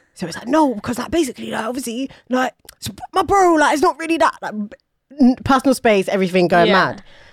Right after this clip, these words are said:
Speaker 1: So they were probably beefing, but they were standing by where the drinks were. So I walked by, and obviously me being, like, nosy Nancy,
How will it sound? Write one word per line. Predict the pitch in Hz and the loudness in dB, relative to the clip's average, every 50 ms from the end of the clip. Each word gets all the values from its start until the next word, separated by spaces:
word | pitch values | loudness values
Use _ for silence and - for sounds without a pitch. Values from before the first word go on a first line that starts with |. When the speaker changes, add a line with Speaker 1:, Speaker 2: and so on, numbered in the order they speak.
| _ _ - - - - | _ _ -20 -20 -18 -14
Speaker 1:
So | - - 269 | -4 0 2
they | 302 339 | 2 4
were | 294 | 4
probably | 269 269 254 233 202 | 2 2 2 0 0
beefing, | 254 262 269 247 - - 147 92 92 139 156 | 0 0 0 0 -4 -6 -10 -8 -8 -8 -6
but | - | -4
they | 185 196 | -2 -2
were | 196 196 | -2 -2
standing | - - 190 185 180 170 180 170 160 | -2 0 0 0 2 0 -2 -4 -2
by | 180 175 165 165 | 0 0 0 0
where | 165 165 | 0 -2
the | 156 156 | -4 -2
drinks | - 240 254 233 226 - - | -2 -2 -4 -4 -6 -8 -10
were. | 127 98 71 - | -10 -8 -8 -10
So | 160 - - 196 | -12 -12 -10 -8
I | 214 247 | -8 -6
walked | 254 233 - - - | -6 -6 -6 -8 -8
by, | 220 214 185 135 110 78 165 | -8 -6 -4 -6 -6 -4 -6
and | 196 226 240 - _ _ _ _ _ _ _ _ _ _ _ _ _ 196 208 | -6 -6 -6 -10 _ _ _ _ _ _ _ _ _ _ _ _ _ -6 -4
obviously | 190 180 156 160 151 | -4 -4 -4 -6 -4
me | 160 165 165 160 | -4 -2 -4 -4
being, | 156 165 156 156 147 151 | -4 -4 -6 -6 -4 -4
like, | 151 143 - | -6 -6 -6
nosy | 151 160 156 151 147 151 | -4 -4 -4 -4 -4 -4
Nancy, | 156 165 170 151 - - - 127 92 101 123 139 | -4 -4 -4 -6 -8 -10 -14 -14 -14 -12 -14 -14